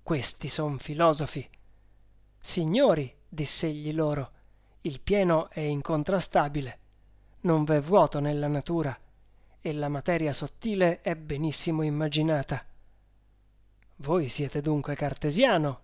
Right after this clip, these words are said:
dicono i viaggiatori. "Senza dubbio", risponde Candido, "e quel che è più, seguace di Leibniz." "Tanto peggio per voi",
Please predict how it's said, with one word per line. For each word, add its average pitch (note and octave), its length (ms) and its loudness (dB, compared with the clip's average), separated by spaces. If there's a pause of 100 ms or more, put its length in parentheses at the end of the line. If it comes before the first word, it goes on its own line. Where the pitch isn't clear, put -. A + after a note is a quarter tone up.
dicono D3+ 380 -4
i D3 60 -2
viaggiatori. D3 760 -4 (680)
"Senza D#3+ 600 -2
dubbio", E3+ 400 0
risponde D#3 540 -2
Candido, D3+ 580 -2 (840)
"e D#3+ 200 -4
quel F3 280 0
che - 120 -6
è - 40 -6
più, F#3+ 320 4 (160)
seguace E3 680 2
di D3+ 100 -2
Leibniz." C#3 800 -6 (1120)
"Tanto C#3+ 460 -4
peggio D3+ 400 2
per D3+ 280 0
voi", D3+ 400 4